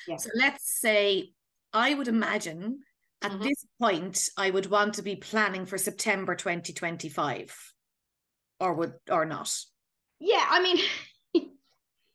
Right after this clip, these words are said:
Speaker 1: yeah, I mean, you, depending, it just depends. But yeah, I mean, I wouldn't be getting your hopes up for September twenty-four, but a miracle could happen, right?
Speaker 2: Yeah. But to avoid maybe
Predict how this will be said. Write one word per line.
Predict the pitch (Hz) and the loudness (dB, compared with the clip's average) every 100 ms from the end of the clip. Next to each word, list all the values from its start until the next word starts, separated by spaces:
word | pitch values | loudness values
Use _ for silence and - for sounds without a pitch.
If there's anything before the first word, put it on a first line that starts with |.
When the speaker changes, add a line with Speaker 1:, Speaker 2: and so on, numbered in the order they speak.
| - | 0
Speaker 1:
yeah, | 254 | 2
I | - | 4
mean, | 330 285 | 2 4
you, | 339 - _ - - _ - | 2 0 _ -20 -20 _ -6
depending, | 277 - 370 415 453 269 147 | -6 -2 0 2 2 0 0
it | 220 269 | 0 2
just | 320 - | 0 -2
depends. | 254 269 240 165 135 - - _ - _ | -6 0 2 0 -6 -16 -20 _ -20 _
But | 254 - - | -4 -4 -10
yeah, | 233 233 170 190 | -2 0 2 2
I | 233 | 2
mean, | 247 | 2
I | 220 | 2
wouldn't | 262 339 | 4 4
be | 330 | 4
getting | 277 214 | 2 0
your | 247 254 | 0 2
hopes | 240 - | 0 0
up | 208 - | -4 -2
for | 202 | -4
September | 202 233 208 202 | -2 -2 -2 -2
twenty-four, | 196 196 190 196 202 175 175 | -2 -4 -4 -4 -2 0 0
but | 330 | 0
a | |
miracle | 370 381 359 - | 2 2 0 -2
could | 285 330 | -4 -4
happen, | 269 208 - - - | -2 -2 -4 -14 -8
right? | 180 254 - - | -4 -4 -8 -12
Speaker 2:
Yeah. | - - _ _ | -14 -14 _ _
But | - 226 | -2 0
to | 285 | 0
avoid | 262 247 269 254 190 | 0 2 2 2 0
maybe | 196 175 160 147 - | 0 2 -2 -4 -8